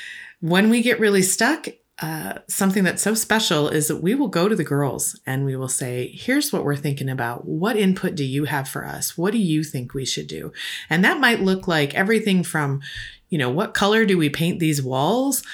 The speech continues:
all the way to, "What new program would you like to see?" or, "What's most needed for you? How can you be involved?" A comment that often comes up for us when people come into our space,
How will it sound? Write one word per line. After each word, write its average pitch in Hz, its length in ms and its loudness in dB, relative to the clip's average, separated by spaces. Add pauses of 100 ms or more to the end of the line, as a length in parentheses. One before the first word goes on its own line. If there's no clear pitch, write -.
(240)
all 196 200 4
the 233 100 2
way 202 280 2
to, 185 380 0
"What 196 360 0
new 269 120 0
program 196 420 2
would 123 140 0
you - 120 -4
like - 240 -6
to 147 120 -6
see?" 127 540 -4 (100)
or, 131 300 -8
"What's 180 300 0
most 190 280 2
needed 175 300 2
for - 180 -2
you? 139 460 0 (440)
How 165 120 0
can 170 200 2
you 156 120 2
be 151 140 -2
involved?" - 580 -6 (720)
A - 80 -4
comment 330 380 2
that - 160 2
often 175 340 2
comes 156 300 0
up - 180 -4
for 113 160 -2
us - 240 -2
when 139 160 -2
people 143 240 -4
come 156 220 -2
into 143 240 -2
our 127 100 -2
space, 208 640 2